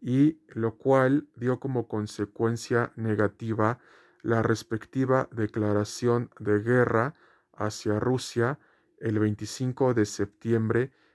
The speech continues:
del año de mil setecientos sesenta y ocho, lo cual dio origen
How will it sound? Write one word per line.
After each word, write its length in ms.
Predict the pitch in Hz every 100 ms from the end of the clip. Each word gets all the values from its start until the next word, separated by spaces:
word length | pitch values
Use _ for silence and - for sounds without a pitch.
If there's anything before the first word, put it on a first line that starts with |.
| _
del 180 | 107 110
año 300 | 110 120 123
de 120 | 107
mil 280 | 104 117 120
setecientos 800 | - 113 104 - - 113 104 107
sesenta 460 | 107 - 107 104 104
y 100 | 113
ocho, 380 | 113 - 104 - - - _ _
lo 220 | 107 104
cual 360 | - 127 127 120
dio 280 | 120 123 -
origen 640 | 107 117 135 147 147 160